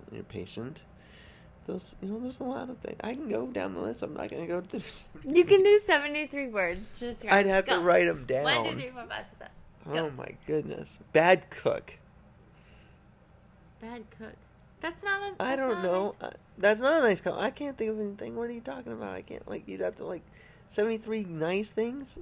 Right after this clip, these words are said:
Speaker 1: or bad things or anything. I couldn't think of seventy-three anything.
Speaker 2: Oh, I just thought of another romantic thing. When you wrote that song on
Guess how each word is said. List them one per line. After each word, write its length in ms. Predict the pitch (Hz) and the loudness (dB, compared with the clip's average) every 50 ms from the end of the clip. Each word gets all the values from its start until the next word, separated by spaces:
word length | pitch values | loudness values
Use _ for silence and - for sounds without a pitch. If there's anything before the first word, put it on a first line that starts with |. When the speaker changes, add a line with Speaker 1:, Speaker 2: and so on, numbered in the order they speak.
| - - | -6 0
Speaker 1:
or 180 | 185 202 226 | 4 4 4
bad 300 | 208 202 190 196 214 - | 4 4 0 0 -2 -4
things 240 | - 175 175 170 - | -6 -8 -8 -6 -6
or 300 | - 170 170 165 165 - - | -2 0 0 0 -2 -4 -4
anything. 520 | - 175 208 254 269 254 - 110 - - - | -2 -2 0 -2 -2 -4 -6 -6 -6 -6 -6
I 100 | 131 165 | -6 -4
couldn't 240 | - - 180 175 175 | -2 -4 -4 -4 -4
think 140 | 180 170 170 | -6 -8 -8
of 140 | 165 170 | -8 -10
seventy-three 640 | - - 160 170 175 175 175 - 180 175 185 180 175 - - - - - _ - - - _ _ - - - - - | -8 -6 -6 -6 -6 -8 -10 -10 -10 -10 -10 -10 -14 -18 -20 -20 -20 -20 _ -20 -20 -20 _ _ -20 -20 -20 -12 -8
anything. 420 | 170 196 196 165 131 - - - - - - - - | -8 -8 -8 -10 -14 -16 -20 -20 -20 -20 -10 -2 0
Speaker 2:
Oh, 240 | 320 311 240 180 180 - - - | 4 4 4 4 2 -2 -4 -2
I 80 | 220 262 | 0 2
just 220 | 262 277 - - | 2 0 0 2
thought 180 | 277 254 254 233 | 2 4 4 2
of 60 | 220 | 0
another 300 | 214 202 190 185 185 185 | -2 -4 -4 -2 -2 0
romantic 500 | 185 180 175 180 175 175 180 - 196 180 - | 0 0 -2 -2 -4 -6 -6 -8 -10 -8 -6
thing. 280 | - 180 180 185 202 208 - - - - - - | -6 -4 -4 -6 -8 -12 -14 -18 -20 -20 -16 -6
When 160 | - 226 220 226 | -4 -2 0 2
you 180 | 226 233 220 | 2 4 4
wrote 160 | 214 214 214 | 4 4 6
that 240 | - 233 196 185 - | 6 6 6 6 4
song 580 | - - 190 175 170 170 175 185 185 208 214 - - | 2 4 6 6 6 6 4 2 0 -4 -8 -6 -4
on 340 | - 196 196 190 185 185 - | -2 0 0 0 -2 -4 -8